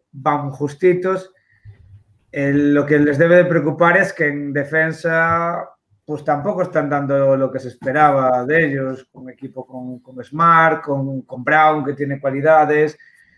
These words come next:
Yo creo que han i-, ido perdiendo piezas y cada vez van más justitos. Con, incluso perdiendo a Thais, que ayudaba. Yo les veo un poquito sin rumbo.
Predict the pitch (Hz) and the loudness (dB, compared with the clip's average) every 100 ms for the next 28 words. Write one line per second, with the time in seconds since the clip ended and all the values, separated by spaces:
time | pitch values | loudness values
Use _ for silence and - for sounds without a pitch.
0 | _ _ 147 175 196 190 180 180 170 175 | _ _ -4 0 0 2 2 4 4 4
1 | 180 175 170 170 170 170 147 190 196 185 | 4 2 4 2 2 2 0 0 0 0
2 | 190 190 - 143 139 139 143 147 139 131 | -2 -2 -4 -6 -4 -2 -2 0 -2 -4
3 | 127 113 - 120 117 _ _ _ _ _ | -10 -12 -16 -16 -16 _ _ _ _ _
4 | _ _ _ - 160 156 156 165 175 180 | _ _ _ -6 -4 -4 -6 -6 0 2
5 | 180 170 170 160 156 147 185 185 180 175 | 2 4 4 2 2 2 4 4 4 2
6 | 151 - 147 143 147 180 175 160 160 160 | -2 -4 -4 -2 2 4 4 4 2 0
7 | - _ _ _ _ - 165 170 _ _ | -8 _ _ _ _ -20 -20 -20 _ _
8 | _ _ _ _ _ - 156 185 202 170 | _ _ _ _ _ -6 -4 0 0 0
9 | 175 165 156 151 135 135 147 117 104 | -2 -2 -4 -6 -6 -2 -4 -4 -12